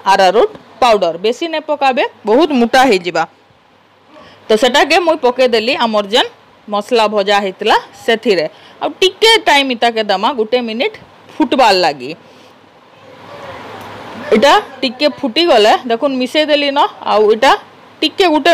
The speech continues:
minute ଫୁଟିଗଲା ପରେ ଇଥିରେ ଦେଇଦମା ଆମେ ଯେନ୍ ମ୍ୟାଗିର ମଞ୍ଚୁରିଆନ୍ ବଲ୍ ready କରିଥିଲା,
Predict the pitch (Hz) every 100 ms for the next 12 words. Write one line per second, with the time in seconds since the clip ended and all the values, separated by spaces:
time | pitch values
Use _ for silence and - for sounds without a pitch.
0 | 302 294 302 220 277 226 262 233 220 214
1 | 175 170 175 262 440 - - 233 233 302
2 | 285 240 214 190 208 392 254 220 226 202
3 | 226 415 - - - 220 254 269 339 330
4 | 302 247 240 247 247 240 208 226 440 -
5 | - 202 240 254 220 180 151 175 160